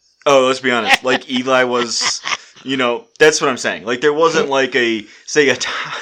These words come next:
Speaker 1: <laughs> you know, in past years, you say, "Oh, this guy had a good back end of the year. He's gonna be the guy going into next year."
Speaker 2: Right.
Speaker 1: And then the team takes somebody, like, pick twelve, and you're like,
Speaker 2: Like,
Speaker 1: "Well,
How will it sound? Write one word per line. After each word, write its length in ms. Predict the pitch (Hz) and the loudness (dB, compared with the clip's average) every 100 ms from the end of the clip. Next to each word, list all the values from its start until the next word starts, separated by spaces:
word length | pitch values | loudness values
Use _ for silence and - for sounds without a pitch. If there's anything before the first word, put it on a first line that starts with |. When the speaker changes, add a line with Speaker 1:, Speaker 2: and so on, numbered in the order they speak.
| - | -14
Speaker 1:
<laughs> 400 | - - - - | -20 -20 -20 -12
you 100 | 165 | 2
know, 140 | 185 | 4
in 60 | 160 | 4
past 360 | 165 170 175 156 | 4 4 4 2
years, 240 | 135 117 | 0 -2
you 80 | 147 | -4
say, 300 | - 147 143 | 0 2 4
"Oh, 260 | 170 110 - | 4 2 -4
this 220 | 120 143 | -4 -2
guy 140 | - 139 | 2 2
had 120 | 143 | 2
a 40 | 127 | 0
good 160 | 139 | 0
back 240 | 131 135 135 | 2 0 -2
end 100 | 120 | -6
of 60 | |
the 60 | 120 | -4
year. 340 | 131 143 139 | 0 2 2
He's 220 | 127 135 | 0 -6
gonna 160 | 135 123 | -6 -8
be 100 | 120 | -8
the 100 | 117 | -6
guy 240 | 104 131 | -2 0
going 200 | 127 123 123 | 0 -4 -4
into 100 | 131 | -4
next 180 | 127 | -4
year." 180 | 143 139 | 0 0
Speaker 2:
Right. 220 | 113 95 | 0 0
Speaker 1:
And 120 | 151 147 | 2 2
then 80 | |
the 60 | 139 | 0
team 220 | - 143 | -2 -4
takes 240 | 127 139 - | 2 0 2
somebody, 320 | 127 117 110 | -2 -4 -4
like, 220 | 110 110 - - _ | -4 -6 -10 -20 _
pick 200 | - 156 | -2 -2
twelve, 400 | - - 123 101 | 0 2 4 4
and 80 | 92 | 0
you're 100 | 113 | -4
like, 140 | 113 104 | -2 -4
Speaker 2:
Like, 160 | 117 | -8
Speaker 1:
"Well, 220 | 90 95 | -6 -2